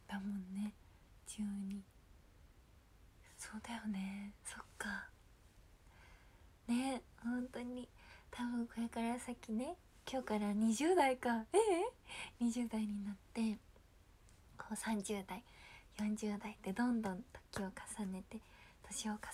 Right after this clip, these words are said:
重ねていくと思うんだけど、多分このね、そう、みんなと出会えて過ごせた十代って、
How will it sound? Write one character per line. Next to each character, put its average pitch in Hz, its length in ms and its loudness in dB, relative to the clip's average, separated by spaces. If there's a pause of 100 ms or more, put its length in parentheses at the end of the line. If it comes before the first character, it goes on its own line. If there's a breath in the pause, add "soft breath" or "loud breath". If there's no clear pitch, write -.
重 220 80 4
ね 208 140 2
て - 120 -4
い 202 80 2
く - 140 -8
と - 120 -8
思 196 220 0
う - 20 2
ん 208 120 0
だ 190 120 -2
け - 160 -16
ど、 190 140 -8 (440)
多 214 100 -4
分 214 200 2
こ 226 140 -2
の 226 160 4
ね、 247 280 2 (440 loud breath)
そ 277 240 4
う、 - 100 0 (500)
み 233 100 2
ん 240 120 2
な 240 140 2
と 214 160 -4
出 220 180 0
会 220 140 4
え 214 40 0
て 214 120 -8
過 - 180 -6
ご 220 120 0
せ 208 140 -6
た 196 140 -6
十 208 300 -2
代 208 140 -6
っ - 20 -10 (220)
て、 233 160 -12